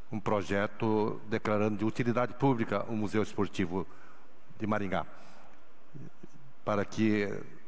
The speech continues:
daí para frente vocês possam receber ajuda do poder público.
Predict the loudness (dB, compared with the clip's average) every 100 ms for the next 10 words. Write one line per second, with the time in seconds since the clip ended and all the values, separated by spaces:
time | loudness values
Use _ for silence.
0 | -6 -6 0 2 4 2 2 2 0 0
1 | -2 0 2 0 0 -2 0 0 0 2
2 | 2 2 -2 -6 -6 -2 0 2 4 4
3 | 2 0 0 2 2 2 0